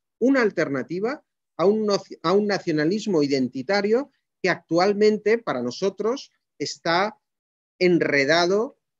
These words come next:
en, eh, los temas del procés y en las salidas personales de sus líderes. Si hay un momento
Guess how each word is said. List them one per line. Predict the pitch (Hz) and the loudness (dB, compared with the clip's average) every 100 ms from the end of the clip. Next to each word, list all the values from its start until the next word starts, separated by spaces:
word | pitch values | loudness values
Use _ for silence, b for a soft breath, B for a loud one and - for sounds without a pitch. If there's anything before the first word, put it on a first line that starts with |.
| _ - | _ 0
en, | 160 175 202 - - | 2 2 0 -2 -2
eh, | 143 135 127 123 | 0 0 0 -2
los | 131 139 - | -2 -4 -4
temas | 170 165 180 175 | -2 0 0 0
del | 160 135 | -2 -2
procés | - 127 - 180 196 202 - | -4 -6 -2 0 2 0 -2
y | 147 | -2
en | 139 | -2
las | 131 120 | -2 -4
salidas | 131 135 156 - | -6 -4 -4 -4
personales | 151 - 131 127 139 127 | -8 -6 -4 -2 -2 -4
de | 117 | -8
sus | 117 98 | -10 -10
líderes. | 110 98 95 98 - _ _ _ _ | -10 -10 -12 -14 -20 _ _ _ _
Si | - 208 | -4 2
hay | 226 240 | 2 4
un | 226 | 2
momento | 220 196 147 131 113 - 95 | 2 4 4 2 -2 -6 -14